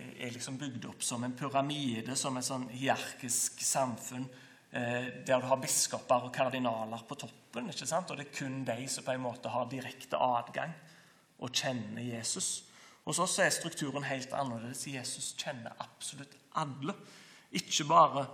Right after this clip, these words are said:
presteskapet, ikke bare, men hver eneste en som tror. Han kjenner oss personlig. Og denne toveiskjennskapen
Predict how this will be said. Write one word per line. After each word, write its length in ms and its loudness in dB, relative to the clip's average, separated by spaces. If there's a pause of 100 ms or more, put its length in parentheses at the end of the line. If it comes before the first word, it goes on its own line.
(380)
presteskapet, 880 -4
ikke 240 -6
bare, 400 6 (500)
men 120 -8 (280)
hver 240 -2
eneste 480 -4
en 220 -4 (800)
som 220 -4
tror. 220 -2 (1040)
Han 140 -4
kjenner 340 0
oss 160 -6 (140)
personlig. 580 -4 (1900)
Og 120 0
denne 280 4
toveiskjennskapen 1300 0